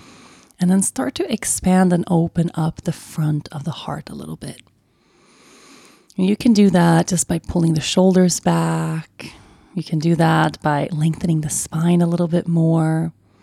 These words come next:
And you can also do that just by imagining more space being invited into the heart with every breath you take.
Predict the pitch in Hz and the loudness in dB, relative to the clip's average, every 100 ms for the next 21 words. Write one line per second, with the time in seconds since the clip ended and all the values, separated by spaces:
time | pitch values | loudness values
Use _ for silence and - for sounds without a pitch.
0 | _ _ _ _ _ _ _ _ _ 214 | _ _ _ _ _ _ _ _ _ -2
1 | 208 247 302 254 180 175 165 165 165 - | 0 0 0 -2 0 0 2 2 0 -2
2 | 202 - 254 247 - 180 196 190 170 170 | -4 -4 -2 -2 -2 -2 0 2 0 0
3 | 185 180 170 165 160 165 170 190 - - | 0 2 2 2 0 0 0 0 -2 -4
4 | - 160 165 156 - 165 165 165 160 151 | 0 0 2 -2 -4 -4 -2 0 -2 -2
5 | 151 160 160 156 - 175 180 170 - 147 | -2 0 2 0 0 2 2 0 -2 -6
6 | - - 143 131 - - 170 160 185 180 | -8 -6 -6 -6 -8 -8 -6 -8 -10 -12
7 | 165 - - - - - - - | -12 -10 -12 -12 -12 -16 -20 -20